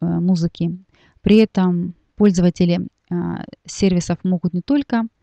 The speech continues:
потреблять токен, но и зарабатывать. Авторы будут защищены от пиратства,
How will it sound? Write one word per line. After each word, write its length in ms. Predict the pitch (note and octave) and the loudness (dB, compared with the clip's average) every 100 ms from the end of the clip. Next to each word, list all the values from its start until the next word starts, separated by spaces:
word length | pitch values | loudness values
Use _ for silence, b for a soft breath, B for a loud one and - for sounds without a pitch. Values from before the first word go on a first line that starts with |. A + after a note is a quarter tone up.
| _ _ _ | _ _ _
потреблять 720 | G3 - G3+ F#3+ F#3+ F3+ - | 0 2 2 4 2 2 -4
токен, 440 | - F#3 - F3 F3 - | -2 -2 0 -4 -4 -2
но 240 | A3+ D4+ - | 2 2 0
и 180 | A#3+ - | -4 -4
зарабатывать. 840 | D#3+ F#3+ F#3 D#3 - - E3 - _ _ _ _ _ _ _ _ _ _ _ _ _ - | -2 0 0 -2 -6 -8 -10 -10 _ _ _ _ _ _ _ _ _ _ _ _ _ -4
Авторы 580 | G#3 G#3 G3 F#3 F3 E3+ | -2 0 0 2 2 0
будут 400 | F3 F#3+ F#3 D#3 | 0 2 2 2
защищены 720 | E3+ - - - F3+ E3 E3+ - | -2 -2 -4 0 2 2 -2 -4
от 320 | E3 - - _ - | -4 -4 -12 _ -6
пиратства, 680 | E3+ D#3 E3 - - A#3 | -2 -2 -4 -6 -2 0